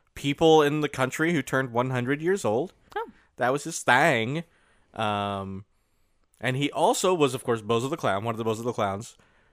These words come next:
Speaker 1: regionally. He was also the first Ronald McDonald.
Speaker 2: No!
Speaker 1: Yeah, I didn't know that.
Speaker 2: I still don't know who you're talking about, honestly. I
Speaker 1: It's
Speaker 2: can't picture
Speaker 1: okay.
Speaker 2: him in my head.
Speaker 1: You can look him up. Um, and he died in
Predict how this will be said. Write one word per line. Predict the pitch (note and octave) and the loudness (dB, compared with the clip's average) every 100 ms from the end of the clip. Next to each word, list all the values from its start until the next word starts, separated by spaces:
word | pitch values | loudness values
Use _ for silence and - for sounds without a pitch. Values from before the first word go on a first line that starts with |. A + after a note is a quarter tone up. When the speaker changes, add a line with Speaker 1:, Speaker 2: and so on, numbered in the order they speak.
| - | -14
Speaker 1:
regionally. | A2+ B2+ A#2 G#2 G2 G#2 C3+ _ _ | -6 -4 -2 -4 -2 -2 -4 _ _
He | - B3 | -4 0
was | D4 | 2
also | D4+ D4 | 2 4
the | C#4 | 4
first | - C4+ - | 4 2 2
Ronald | D#3+ F3 A3+ A#3+ A3+ | 4 8 8 8 4
McDonald. | A3 - F#3+ A3 E4+ E3 G2 - B2 D#4 | 2 4 2 4 2 2 0 -6 -16 -18
Speaker 2:
No! | F4 G4 G4 F#4 F#4 F4 E4+ D#4+ D#4 D4 C4+ B3+ A#3+ | -16 -2 2 4 4 4 2 0 0 0 -2 0 4
Speaker 1:
Yeah, | B3 | 6
I | E3 C#4 | 8 6
didn't | E4 G#3 D#3+ | 4 0 2
know | C#3 C3 | 2 2
that. | A#2 G2 F#2 - - _ _ _ _ F4 | 0 -2 -6 -10 -14 _ _ _ _ -6
Speaker 2:
I | |
still | A4+ - F#4+ B4 | -4 2 6 6
don't | D#4 A#3 | 6 4
know | F#3+ | 4
who | F#3 G3+ | 4 4
you're | D#3 | 2
talking | G#3 F4 - F#3+ | 2 -2 0 0
about, | D3 C#3 | 0 -2
honestly. | C#3 C#3 - G3 | -2 -6 -4 -2
I | |
Speaker 1:
It's | F3+ | 0
Speaker 2:
can't | B3+ F4 | 2 2
picture | F#4 - F4 | 4 4 4
Speaker 1:
okay. | |
Speaker 2:
him | F#3 E3 | 2 0
in | D#3 | 0
my | D#3 | -2
head. | G#3 G4 | -4 -4
Speaker 1:
You | C#4+ | -2
can | F4 F4 | 0 2
look | C#4 | 2
him | F#3+ C3 | 2 0
up. | G2+ A2 - _ _ _ _ _ _ _ _ - | 0 -2 -8 _ _ _ _ _ _ _ _ -2
Um, | C#3+ C3+ C3 B2+ B2 B2 | 2 6 6 6 2 0
and | D#3+ | 2
he | F3 G3 | 2 2
died | D3 F3 E4+ C3+ C3 | 4 6 6 6 6
in | D3+ D3 C#3+ C#3 C#3 | 2 0 0 0 -4